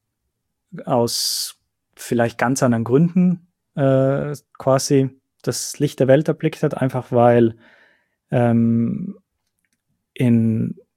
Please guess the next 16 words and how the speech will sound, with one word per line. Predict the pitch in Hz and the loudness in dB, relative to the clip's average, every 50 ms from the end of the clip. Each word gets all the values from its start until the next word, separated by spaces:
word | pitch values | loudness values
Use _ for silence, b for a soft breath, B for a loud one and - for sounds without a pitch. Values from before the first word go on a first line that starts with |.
| _ _ | _ _
in | _ - 117 | _ -8 -2
Deutschland, | 107 120 131 151 - - 147 139 131 135 | 2 2 2 2 2 2 0 0 0 0
in, | 120 113 110 113 113 117 - _ _ | -2 0 -2 -2 -4 -6 -10 _ _
ich | _ _ | _ _
glaube | - 110 107 120 | -8 -6 -6 -6
auch | 113 107 | -4 -2
in | 117 113 | 0 2
Österreich | 127 165 170 170 - 151 135 139 135 135 139 139 - - | 2 2 0 0 -2 -2 0 2 2 2 2 0 -2 -6
und, | 117 107 - _ - - - | -8 -10 -10 _ -18 -18 -12
äh, | 170 151 135 135 - - - - | -10 -8 -8 -8 -8 -8 -8 -6
aus | - 117 113 - - - - | -6 -6 -6 -6 -10 -10 -12
Italien, | - 120 - - 135 147 139 120 | -12 -6 0 0 2 2 2 0
wo | 123 | 0
ich | 165 175 - | -2 -2 -4
jetzt | 156 - - | -6 -6 -6
herkomme, | 151 139 - - 139 139 135 | -6 -6 -4 -6 -6 -6 -8